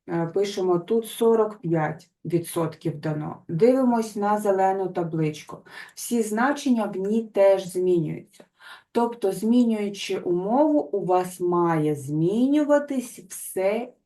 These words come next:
інше. І ви це маєте в Excel зробити. Не так, що я умову змінила, а у вас все, які розрахунки були, так і залишилося. Ні.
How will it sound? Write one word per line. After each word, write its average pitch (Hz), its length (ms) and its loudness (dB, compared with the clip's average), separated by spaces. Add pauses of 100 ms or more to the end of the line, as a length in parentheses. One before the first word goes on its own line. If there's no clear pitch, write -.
(200)
інше. 175 640 -4 (720)
І 185 80 0
ви 214 140 6
це 247 180 0
маєте 214 380 0
в 202 60 -2
Excel 196 340 -2
зробити. 180 460 -2
Не 220 140 0
так, 196 200 4
що - 140 0
я 208 160 2
умову 202 760 -2 (220)
змінила, 185 880 0 (360)
а 196 180 2
у 180 100 4
вас 294 500 0
все, 233 340 2
які 202 460 0
розрахунки 196 760 -2
були, 180 440 4
так 240 400 2
і 240 40 2
залишилося. 208 800 -4
Ні. 175 400 0